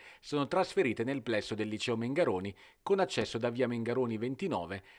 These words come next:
così come le sezioni di Candelara dell'ex scuola elementare di Strada della Pieve sono trasferite nella sede della circoscrizione in strada Borgo Santa Lucia quaranta. Per favorire lo spostamento degli elettori dei seggi sostituiti,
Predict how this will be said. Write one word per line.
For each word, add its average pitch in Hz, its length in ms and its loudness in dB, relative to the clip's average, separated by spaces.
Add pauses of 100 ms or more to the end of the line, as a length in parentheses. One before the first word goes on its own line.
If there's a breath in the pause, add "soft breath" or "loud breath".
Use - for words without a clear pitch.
(120 soft breath)
così 156 360 0
come 117 220 0
le 107 120 0
sezioni 123 400 0
di 110 140 -4
Candelara 117 600 4
dell'ex 104 360 -4
scuola 113 520 4
elementare 110 640 2
di 95 120 -6
Strada 113 320 2
della 101 240 0
Pieve 92 320 -4 (220 loud breath)
sono 151 300 -4
trasferite 143 600 2
nella 143 220 2
sede 101 340 -2
della 101 240 -4
circoscrizione 123 880 -2 (200 soft breath)
in 185 120 -6
strada - 440 -2
Borgo 131 340 0
Santa 143 320 0
Lucia 131 340 0
quaranta. 87 640 0 (580)
Per 95 120 -6
favorire 127 440 2
lo 120 140 0
spostamento 131 560 -2
degli 127 180 -2
elettori 127 520 4
dei 104 120 0
seggi 113 300 -2
sostituiti, 120 680 0